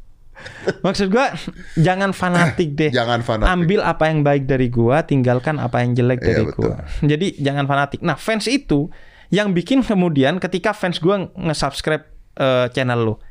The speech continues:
Speaker 1: Nah, ketika ada orang yang dianggap bertentangan dengan gua, fans gua nih ngamuk-ngamuk.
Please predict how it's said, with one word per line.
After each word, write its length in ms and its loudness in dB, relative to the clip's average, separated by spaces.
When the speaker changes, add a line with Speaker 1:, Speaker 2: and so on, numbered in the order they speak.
Speaker 1:
Nah, 140 0
ketika 360 -2
ada 200 0
orang 320 2
yang 340 0
dianggap 540 0
bertentangan 540 -2
dengan 280 0
gua, 160 -4
fans 260 -4
gua 160 -2
nih 160 0
ngamuk-ngamuk. 600 0